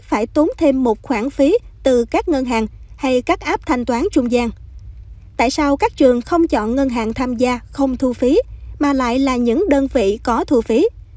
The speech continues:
Chưa kể, nhiều trường chỉ chọn một đơn vị mà không phải nhiều đơn vị cùng thực hiện. Phải chăng có sự độc quyền ở đây? Bởi thực tế, chỉ cần phụ huynh gửi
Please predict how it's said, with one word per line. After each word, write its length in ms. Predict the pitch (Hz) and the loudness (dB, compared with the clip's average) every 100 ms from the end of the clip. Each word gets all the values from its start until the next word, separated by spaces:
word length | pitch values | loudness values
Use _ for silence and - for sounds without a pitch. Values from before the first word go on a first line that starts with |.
| - - - - - | -20 -20 -20 -20 -4
Chưa 160 | - 285 | 2 2
kể, 300 | 277 208 330 - - - | 2 2 0 -2 -14 2
nhiều 200 | 302 285 | 6 6
trường 320 | 269 269 262 - | 6 6 6 0
chỉ 240 | - 262 381 | 2 4 4
chọn 260 | - 220 240 | 2 0 2
một 160 | 233 233 | 2 2
đơn 220 | 311 302 | 2 2
vị 300 | 262 214 226 - | 2 2 2 -2
mà 140 | 254 | -4
không 280 | - 330 311 | -2 -2 -2
phải 260 | 285 214 | -2 0
nhiều 240 | 339 285 233 | 2 4 4
đơn 180 | 262 262 | 4 2
vị 240 | 226 202 | 0 0
cùng 260 | - 226 214 | 2 0 0
thực 160 | 214 | 0
hiện. 240 | 277 202 208 - - - - - - | 2 2 0 -8 -20 -20 -20 -20 -12
Phải 280 | - 240 349 | -4 0 0
chăng 280 | - 277 277 | 0 -2 -2
có 120 | 427 | -2
sự 220 | - 226 | 2 2
độc 140 | 233 - | 2 2
quyền 220 | 247 233 | 4 4
ở 80 | 240 | 4
đây? 220 | 285 285 - - - - - - | 2 2 0 -14 -20 -20 -20 -6
Bởi 240 | 269 254 370 | 0 0 2
thực 240 | - 226 | 0 0
tế, 200 | 262 277 494 - - - | 2 2 0 -2 -14 2
chỉ 160 | 320 | 2
cần 220 | - 277 | 4 2
phụ 220 | 269 285 262 | 4 4 4
huynh 260 | 330 320 - | 4 2 0
gửi 260 | 240 233 | 2 4